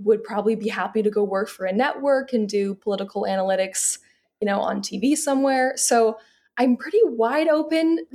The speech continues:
on, in my career 'cause I know that a lot of different things could happen, but most excited to get to writing a book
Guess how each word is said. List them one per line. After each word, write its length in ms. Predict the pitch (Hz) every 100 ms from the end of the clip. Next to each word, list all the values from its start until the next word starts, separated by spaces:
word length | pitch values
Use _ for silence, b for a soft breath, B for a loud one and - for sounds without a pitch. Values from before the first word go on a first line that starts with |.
| -
on, 160 | 269 262
in 100 | 285
my 180 | 285 277
career 520 | 285 311 277 285 302
'cause 120 | 294
I 60 | 247
know 220 | 226 247
that 100 | 247
a 60 | 220
lot 180 | 196 226
of 60 |
different 260 | 240 226 220
things 200 | 208 220
could 160 | 226
happen, 440 | - 196 202 247 247
but 300 | 196 185 _ _ -
most 440 | 208 240 311 -
excited 480 | 277 - 226 214 202
to 360 | - 214 190 - _
get 180 | 208 190
to 120 | -
writing 220 | 202 190 190
a 40 |
book 420 | 247 311 - -